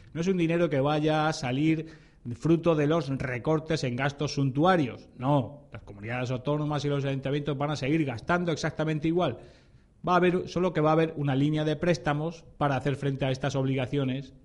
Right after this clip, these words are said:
que si los políticos hubieran sido consecuentes y hubieran sido solventes, hubieran pagado en su momento. Bueno, diez, entre diez mil, quince mil millones de euros,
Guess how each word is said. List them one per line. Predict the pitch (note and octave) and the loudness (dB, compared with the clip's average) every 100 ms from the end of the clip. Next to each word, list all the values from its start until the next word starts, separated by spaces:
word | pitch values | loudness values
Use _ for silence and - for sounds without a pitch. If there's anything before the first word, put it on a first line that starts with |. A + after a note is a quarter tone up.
| - | -10
que | - C3+ | -4 -2
si | B2+ | -2
los | A#2 A2+ - A2+ - | -4 -6 -12 -16 -6
políticos | A#2 E3 D#3+ C3+ B2+ | 0 0 0 -2 -2
hubieran | B2 B2+ B2 | -2 -2 -2
sido | D3 C3+ G#2+ - | -2 -2 -6 -10
consecuentes | C#3+ C#3 B2 D3+ D3 C3 A2+ | -8 -6 -4 -4 -4 -4 -6
y | |
hubieran | A#2+ C3+ | -6 -4
sido | D3 D3 | -2 -2
solventes, | D3 C#3 C3+ B2+ B2+ B2+ - - | -2 -2 -2 -4 -6 -10 -18 -12
hubieran | A2+ B2 C3 | -4 -2 -2
pagado | C3+ B2+ B2+ B2+ C3 A#2 | -2 -2 -2 -2 -6 -10
en | A2+ | -8
su | A#2+ | -4
momento. | C3 A3 F#3+ - - - - - - - - - - | 0 2 2 0 -12 -18 -20 -20 -18 -18 -20 -12 0
Bueno, | F3+ C3+ | 2 2
diez, | A2+ D#3+ E3 | 0 2 2
entre | E3 D#3 F3 | 2 0 2
diez | F3 E3+ E3 | 4 4 4
mil, | A3+ A#3 | 2 2
quince | F3 D#3+ D#3 | 2 2 2
mil | E3+ | 0
millones | D3 C#3 D3 C3+ A2+ | 0 2 2 0 -2
de | G#2 | -8
euros, | G2 E2 | -10 -16